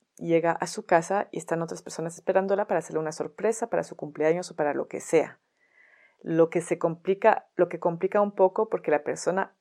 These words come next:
ella misma va a saber en qué momento va a reaccionar. Y muchas veces es más difícil. Otra variante podría ser que haya una reacción después de la sorpresa,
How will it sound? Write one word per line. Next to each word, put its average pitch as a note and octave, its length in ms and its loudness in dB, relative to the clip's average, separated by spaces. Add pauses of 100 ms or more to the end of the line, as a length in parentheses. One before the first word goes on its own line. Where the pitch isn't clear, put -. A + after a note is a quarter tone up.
ella G#3 260 4
misma F3+ 520 -6 (520)
va F#3 360 6
a F3 80 -4
saber F3 320 2
en E3+ 120 -6
qué G3+ 180 0
momento E3+ 460 -2
va D#3 120 0
a D3+ 40 -2
reaccionar. D3 640 -6 (720)
Y G#3 400 -2
muchas F#3+ 300 -2
veces E3 460 -4
es F3 160 -4
más E3 160 -4
difícil. - 520 -14 (840)
Otra G#3 320 6
variante G#3+ 800 2
podría F#3+ 360 2
ser A3+ 260 -6
que - 100 -4
haya G3+ 320 -2 (300)
una D4+ 380 0
reacción G3+ 560 0 (460)
después F3+ 600 2 (120)
de F3 140 -4
la D#3+ 100 0
sorpresa, - 640 -6